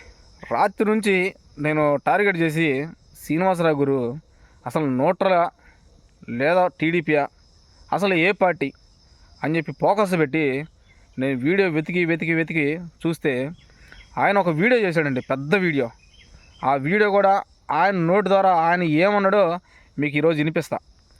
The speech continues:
ఎందుకంటే ఆయన తొమ్మిది నిమిషాల పైన ఒక వీడియో చేశాడు, లాంగ్ వీడియో. తొమ్మిది నిమిషాల పైన ఒక పెద్ద వీడియో చేస్తే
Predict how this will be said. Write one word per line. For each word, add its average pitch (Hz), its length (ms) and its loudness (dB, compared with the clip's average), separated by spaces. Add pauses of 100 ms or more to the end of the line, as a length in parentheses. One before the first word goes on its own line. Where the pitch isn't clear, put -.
(440)
ఎందుకంటే 220 420 2 (1400)
ఆయన 196 200 4 (220)
తొమ్మిది 226 380 2
నిమిషాల 226 300 2
పైన 220 200 2
ఒక 175 120 -4
వీడియో 196 200 2
చేశాడు, 147 240 0
లాంగ్ 180 240 4
వీడియో. 131 180 0 (1300)
తొమ్మిది 196 300 2
నిమిషాల 208 280 0
పైన 180 200 2
ఒక 147 140 -4
పెద్ద 147 160 -2 (100)
వీడియో 170 220 0
చేస్తే 156 240 -2